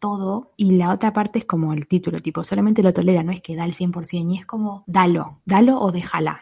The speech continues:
porque ella la está pasando súper mal porque se da cuenta de todos los desaires que le hace ese, esa persona, lo cual no sé quién sos, pero te odio.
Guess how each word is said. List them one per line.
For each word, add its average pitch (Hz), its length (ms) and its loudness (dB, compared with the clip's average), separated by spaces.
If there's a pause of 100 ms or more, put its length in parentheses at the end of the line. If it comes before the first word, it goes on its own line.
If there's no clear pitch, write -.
(140)
porque 175 500 -6 (200)
ella 220 220 -4
la - 100 -10
está 240 120 -8
pasando 254 320 -10
súper 285 380 -8
mal 277 260 -2
porque 226 220 -4
se 247 80 -2
da 247 100 -2
cuenta 247 200 -2
de 220 60 -6
todos 220 200 -2
los 196 140 -4
desaires 202 440 -4
que 196 100 -4
le 185 120 0
hace 190 160 -4
ese, 175 160 -4 (160)
esa 185 160 -4
persona, 180 560 -4 (160)
lo 170 120 -6
cual 190 360 0
no 190 120 -4
sé 196 120 -6
quién 185 140 0
sos, 208 140 -6
pero 180 220 -2
te 175 140 -2
odio. 165 420 -2